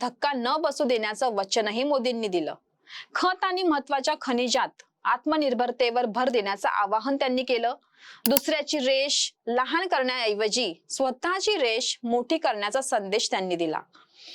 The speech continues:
ज्योतिबा फुले यांच्या दोनशेव्या जयंतीनिमित्त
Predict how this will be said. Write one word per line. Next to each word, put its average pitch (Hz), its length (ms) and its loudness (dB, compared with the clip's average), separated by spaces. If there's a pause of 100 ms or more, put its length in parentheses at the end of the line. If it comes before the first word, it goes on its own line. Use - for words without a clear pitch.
(180)
ज्योतिबा 294 500 2
फुले 285 260 0
यांच्या 269 400 0
दोनशेव्या 262 800 0
जयंतीनिमित्त 240 800 -2